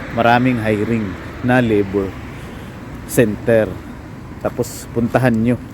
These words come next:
Kasi pag nag-focus kayo sa isang labor center, tapos wala namang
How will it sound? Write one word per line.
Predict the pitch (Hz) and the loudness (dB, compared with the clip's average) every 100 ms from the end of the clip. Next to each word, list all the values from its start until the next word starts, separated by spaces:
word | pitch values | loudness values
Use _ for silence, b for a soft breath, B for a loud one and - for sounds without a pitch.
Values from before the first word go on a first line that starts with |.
| - - - - - - - - - - - - - - | -14 -16 -16 -16 -14 -12 -8 -8 -10 -14 -14 -12 -12 -4
Kasi | - 135 | 0 2
pag | - 117 110 | 2 0 2
nag-focus | 123 113 135 120 139 - | 0 2 0 2 0 0
kayo | 131 | 0
sa | 127 | 2
isang | 113 - 123 123 | -2 -2 0 2
labor | 127 117 123 | 2 2 0
center, | 117 139 123 131 101 | 0 -2 -2 -2 -4
tapos | 95 98 117 | -4 -2 2
wala | 110 113 | 4 4
namang | 117 107 110 110 | 4 0 -2 -4